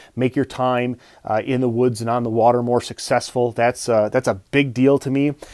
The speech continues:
Uh, not just because we are a sporting goods retailer, both on e-commerce and storefront. That's chase dash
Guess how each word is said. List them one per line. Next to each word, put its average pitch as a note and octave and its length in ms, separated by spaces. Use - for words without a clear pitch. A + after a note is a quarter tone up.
Uh, A#2 180
not D3+ 340
just D#3+ 260
because D#3+ 500
we D3 280
are C3+ 360
a B2+ 200
sporting D3 360
goods A2+ 220
retailer, D3+ 560
both C#3 220
on B2 180
e-commerce C#3+ 760
and A#2+ 220
storefront. C#3 540
That's C3+ 180
chase - 340
dash C3+ 360